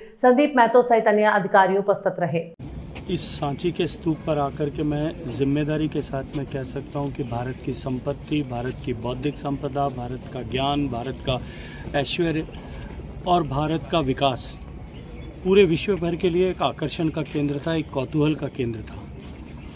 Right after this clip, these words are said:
Speaker 2: हजारों सालों तक भारत को देखने के लिए, भारत को जानने समझने के लिए, भारत से ज्ञान प्राप्त करने के लिए, भारत से व्यापार व्यवसाय करने के लिए पूरी दुनिया भर से लोगों का आना होता था। यहाँ आकर के निश्चित रूप से इस गर्व की अनुभूति हो सकती है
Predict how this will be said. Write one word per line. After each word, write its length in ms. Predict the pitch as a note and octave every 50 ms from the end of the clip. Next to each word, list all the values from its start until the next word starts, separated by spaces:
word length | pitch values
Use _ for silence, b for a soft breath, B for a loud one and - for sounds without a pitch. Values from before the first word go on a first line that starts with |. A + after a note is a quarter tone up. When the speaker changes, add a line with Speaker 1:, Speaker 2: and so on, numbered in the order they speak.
| - - -
Speaker 2:
हजारों 440 | - E3 D3+ E3+ F#3 G3+ G#3 G#3 G3+
सालों 300 | - - F3 E3 D#3+ D#3+
तक 240 | D3 F3 D#3 C#3+ -
भारत 340 | A2+ B2 C3+ C#3 D3 C#3+ - -
को 80 | E3 C3
देखने 460 | A#2+ C3+ C#3+ C#3+ - E3 E3 D#3+ D3+
के 100 | - E3+
लिए, 200 | D#3+ D#3+ E3+ E3+
भारत 320 | C#3+ C3+ B2+ B2+ C3 C3 - -
को 100 | - C#3+ B2+
जानने 440 | - B2 A#2+ B2+ C#3 C#3+ D#3+ D#3
समझने 520 | - - D3+ D3+ D3+ C#3 - - E3 D#3 D3+
के 140 | - D#3 D#3
लिए, 200 | D#3 D#3 D#3+ D#3 C3+ A#2
भारत 260 | A#2+ B2 C#3 C#3+ -
से 160 | - E3 D3
ज्ञान 280 | B2+ B2+ B2 B2+ D3 C#3+
प्राप्त 360 | - D3+ D3 D3 - - D#3
करने 360 | - D#3+ D3+ D3 D3 D3+ D3
के 120 | C#3 D#3+
लिए, 200 | D#3 D#3 D#3 D#3 D3
भारत 320 | B2+ B2+ A#2+ C3 B2+ -
से 120 | - C#3+ C3
व्यापार 560 | A#2 A#2+ A#2 A#2+ C3 C3 B2+ - D3+ D#3 D#3
व्यवसाय 380 | D3+ D3+ C3+ B2 - D#3 D#3 D3
करने 320 | D3 D#3 C#3+ C#3 D3 D3+ C#3+
के 120 | - D3
लिए 180 | D3 D3+ D#3 - B B B B B B B B B B B B B - - - -
पूरी 180 | F3+ F3+ G3 D#3+
दुनिया 300 | D3+ E3 E3+ F3+ F#3+ G3
भर 160 | D3+ F3+ F3
से 140 | - - G3+
लोगों 280 | F3 D3+ C3+ C3 D3+ D3+
का 180 | C3+ F3 - - D#3
आना 200 | C3+ C3+ C#3 D3
होता 340 | C#3+ C3 B2+ B2+ - C3+ B2
था। 160 | - - - - - - - - - - - - - - - - - - - - - - - - - - - - - - - - - - - - - - - - - - D3
यहाँ 280 | D3+ D3+ E3+ F3+ F3 F3
आकर 220 | E3 - F#3 E3
के 120 | - G3
निश्चित 420 | F3+ F3 E3 - - - G#3 - F#3+
रूप 140 | F#3 F3 -
से 140 | - F#3+
इस 120 | F3 D3+ D3+
गर्व 200 | C#3+ D3+ D3+ D#3
की 140 | C#3 F3 F3
अनुभूति 440 | D#3 D3+ C#3+ C3+ D3+ D#3 D#3 E3+
हो 120 | E3 D#3 D3+
सकती 380 | - - D3+ - - - E3+ E3
है 80 | E3+